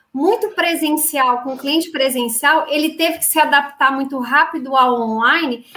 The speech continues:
e eu percebo que a gente adaptou bem e está ali num ritmo bom,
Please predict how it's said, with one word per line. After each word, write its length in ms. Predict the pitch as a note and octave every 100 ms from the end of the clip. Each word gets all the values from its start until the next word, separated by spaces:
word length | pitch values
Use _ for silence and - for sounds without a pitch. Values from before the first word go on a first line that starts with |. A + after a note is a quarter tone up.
| -
e 80 | D#4+
eu 120 | G#4+
percebo 400 | A4 A4 - B4 A#4+
que 120 | G#4+
a 60 |
gente 600 | G4+ G4+ - G4+ D4+ - _ _ _
adaptou 840 | D#4 D#4+ F4+ F#4 - - E4 F#4 A3+
bem 480 | A#3+ B3 C#4 F#4 - - - - -
e 480 | D4 D#4+ E4+ - D#4+
está 680 | F#4 - - - D#4 F#4 F4
ali 300 | C#4 D#4 E4+
num 220 | D#4+ E4
ritmo 680 | B3 C#4+ F#4 - F4+ D#4+ B3+
bom, 440 | A#3+ B3 D#4